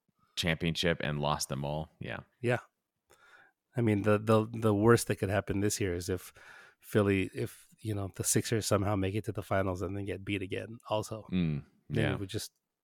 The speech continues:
Speaker 2: icing on the cake. But
Speaker 1: Yeah.
Speaker 2: yeah, I mean, obviously, it's always gonna be tough going up against Philadelphia, right?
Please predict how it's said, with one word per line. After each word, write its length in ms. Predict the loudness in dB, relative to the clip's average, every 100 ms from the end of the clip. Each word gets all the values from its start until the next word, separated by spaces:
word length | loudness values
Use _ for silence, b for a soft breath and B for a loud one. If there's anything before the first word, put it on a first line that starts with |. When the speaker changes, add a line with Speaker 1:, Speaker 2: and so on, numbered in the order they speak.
| -20 _ -4
Speaker 2:
icing 280 | -4 -2 -2
on 80 | -4
the 80 | -6
cake. 300 | -6 -6 -10 _
But 200 | -14 -14 _ B B -6
Speaker 1:
Yeah. 240 | -4 -4 -4
Speaker 2:
yeah, 220 | -2 0 2
I 40 |
mean, 200 | 2 4
obviously, 480 | 4 4 6 4 2 b b b b b b b b b b b -20 -8
it's 140 | 6
always 200 | 8 10
gonna 140 | 8 6
be 60 |
tough 280 | 4 0 0
going 220 | 0 2
up 120 | 2 0
against 600 | 0 0 -2 -6 -8 -6
Philadelphia, 600 | -2 4 4 4 2 0 _ _ _
right? 180 | -2 -2